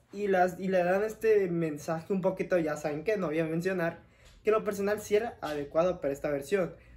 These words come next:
Tengo que decir que los demás personajes están bastante bien. Tengo que decir que la bruja,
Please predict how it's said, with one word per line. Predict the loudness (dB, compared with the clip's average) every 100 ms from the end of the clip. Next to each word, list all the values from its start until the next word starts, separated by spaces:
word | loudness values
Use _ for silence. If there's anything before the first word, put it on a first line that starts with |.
| -4
Tengo | -2
que | -2
decir | -2 -2 0
que |
los | 0 0 0
demás | 0 0 -2
personajes | -6 -4 -2 -2 -4 -6
están | -8 -6 -4
bastante | -4 -4 -4 -2 -2
bien. | 0 -4 -4 -6
Tengo | 0 2
que | 4
decir | 2 2
que | 0
la | 2 2
bruja, | 2 0 0 -2